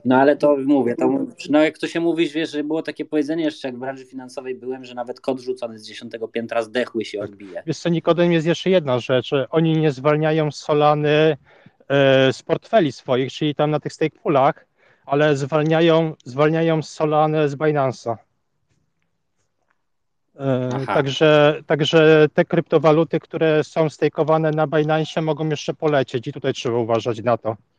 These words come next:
Speaker 2: No bo w Binance'ie, w Binance'ie masz, e, zdjęcie blokady chyba jeden,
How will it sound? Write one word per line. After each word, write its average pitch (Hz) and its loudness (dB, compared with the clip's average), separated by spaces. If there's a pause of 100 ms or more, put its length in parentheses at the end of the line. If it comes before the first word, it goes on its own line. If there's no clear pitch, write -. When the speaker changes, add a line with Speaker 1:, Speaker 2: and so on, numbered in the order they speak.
(440)
Speaker 2:
No 151 -2
bo 160 6
w 123 -6
Binance'ie, 170 4
w 139 -12
Binance'ie 175 2
masz, 160 2 (540)
e, 135 4
zdjęcie 160 0
blokady 160 -2
chyba 156 -6
jeden, 160 0